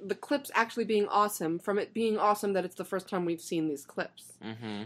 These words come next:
Speaker 1: But I really do think that some of the stuff, the clips are actually awesome. Like the press conference that Scrimgeour held, I really
Speaker 2: Yeah.
Speaker 1: got my emotion up from something I
Speaker 2: Yeah.
Speaker 1: didn't expect it.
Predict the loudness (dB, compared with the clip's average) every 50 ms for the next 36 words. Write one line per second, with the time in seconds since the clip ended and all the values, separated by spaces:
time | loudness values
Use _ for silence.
0 | -10 -6 _ 2 2 4 2 2 2 2 2 2 2 2 0 -2 -2 -2 -2 -4
1 | -2 -2 -2 -2 -2 -2 -2 -2 -4 -4 -4 -6 -6 -6 -6 -6 -4 -2 0 0
2 | 0 -2 -2 -4 -4 0 2 2 2 0 -2 -4 -6 -8 -8 -8 -10 -10 -10 -14
3 | -20 _ _ -2 -2 0 0 0 0 -2 -2 -2 -4 -6 -6 -8 -6 -4 -2 0
4 | 0 0 -2 -2 -4 -4 -6 -6 -6 -8 -8 -10 -14 -16 -16 _ -10 -10 -6 0
5 | 4 4 4 4 4 2 0 0 0 2 0 0 0 2 2 2 0 0 -2 -4
6 | -4 -4 -4 -4 -4 -6 -6 -6 -6 -6 -4 0 2 4 4 4 2 0 -4 -6
7 | -8 -8 -8 -8 -6 -8 -10